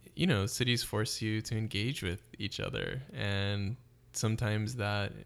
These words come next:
involves conflicts and differences of opinion and, um, you know, rubbing elbows literally with people of all different backgrounds. But I think in the end, that helps you understand people's perspectives better and, um,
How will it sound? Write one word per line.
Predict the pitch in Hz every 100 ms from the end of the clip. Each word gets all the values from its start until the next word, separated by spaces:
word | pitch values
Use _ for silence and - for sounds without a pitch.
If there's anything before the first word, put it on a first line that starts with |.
| - -
involves | 104 107 98 98 110 - - - - -
conflicts | - 120 113 117 110 113 -
and | 110 104 104 107
differences | 113 110 117 110 113 110
of | 110
opinion | 107 - 110 107 104 107 110
and, | 110 101 104 104 104 120 - - - - -
um, | 98 92 98 95 110 131 -
you | 110
know, | 107 87 104
rubbing | 117 104 113 110
elbows | 92 95 107 104 104
literally | 104 104 104 101 101
with | 104 101 - -
people | 120 110 - 104
of | 104
all | 95
different | 101 101 104
backgrounds. | 107 90 - 98 110 120
But | - 104
I |
think | 107 123 120
in | 113
the | 107 -
end, | 101 101 104
that | 101 101 104 143 147
helps | 123 110 -
you | 101
understand | 98 92 - 95 107 117
people's | - - 107 135
perspectives | - - - - - -
better | 143 - - - 135 -
and, | 55 53 50
um, | 50 52 52